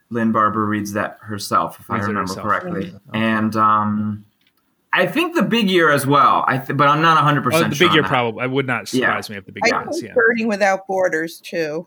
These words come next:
Speaker 3: Um,
Speaker 2: Okay, that
Speaker 3: with
Speaker 2: makes
Speaker 3: that,
Speaker 2: sense.
Speaker 3: because
Speaker 2: Yeah,
Speaker 3: that
Speaker 2: the mo-, the
Speaker 3: book was
Speaker 2: recent
Speaker 3: published
Speaker 2: ones with,
Speaker 3: here.
Speaker 2: that are coming from the
Speaker 3: Most
Speaker 2: bigger
Speaker 3: of the
Speaker 2: publisher hands.
Speaker 3: publishers eventually make
Speaker 2: Yeah.
Speaker 3: it there. Um,
Speaker 2: Yeah.
Speaker 3: I want Kingbird Highway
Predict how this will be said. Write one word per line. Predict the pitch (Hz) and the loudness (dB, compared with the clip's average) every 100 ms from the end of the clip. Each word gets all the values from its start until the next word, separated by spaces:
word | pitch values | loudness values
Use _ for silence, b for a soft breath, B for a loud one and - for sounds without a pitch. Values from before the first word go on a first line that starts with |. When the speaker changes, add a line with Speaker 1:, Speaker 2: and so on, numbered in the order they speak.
| _ | _
Speaker 3:
Um, | - 170 170 _ _ - | -16 -14 -16 _ _ -4
Speaker 2:
Okay, | 147 151 113 - - | -2 0 -2 -6 -6
that | 127 | -4
Speaker 3:
with | 117 | -2
Speaker 2:
makes | 110 - | -4 -6
Speaker 3:
that, | 101 - | -8 -12
Speaker 2:
sense. | - - | -16 -10
Speaker 3:
because | 214 202 190 | -4 -2 0
Speaker 2:
Yeah, | 196 | 2
Speaker 3:
that | 196 | 0
Speaker 2:
the | 170 | 0
mo-, | 208 | 2
the | 208 | 4
Speaker 3:
book | 220 | 4
was | |
Speaker 2:
recent | 254 - 127 | 4 2 0
Speaker 3:
published | 117 | -2
Speaker 2:
ones | 107 135 | -4 -6
with, | 127 | -6
Speaker 3:
here. | 120 - | -8 -8
Speaker 2:
that | - | -4
are | 131 | -4
coming | - 135 123 | -4 -8 -6
from | 123 | -4
the | 117 | 0
Speaker 3:
Most | 120 | 0
Speaker 2:
bigger | 107 | -2
Speaker 3:
of | 104 | -6
the | |
Speaker 2:
publisher | 107 104 - | -6 -8 -6
hands. | - 180 | -2 0
Speaker 3:
publishers | 175 175 - 165 165 | -2 -6 -6 -8 -8
eventually | 165 160 165 - 165 | -8 -8 -8 -10 -10
make | 160 151 | -8 -8
Speaker 2:
Yeah. | 98 | -8
Speaker 3:
it | 110 _ | -14 _
there. | 175 - - _ _ _ _ _ | -10 -10 -12 _ _ _ _ _
Um, | - 175 | -10 -6
Speaker 2:
Yeah. | 98 95 - | -6 -8 -6
Speaker 3:
I | 220 | -2
want | 359 269 - | 0 0 -2
Kingbird | 294 240 202 196 220 | -4 -4 -2 -4 -2
Highway | 190 185 180 175 165 151 | -4 -2 -2 -2 -4 -8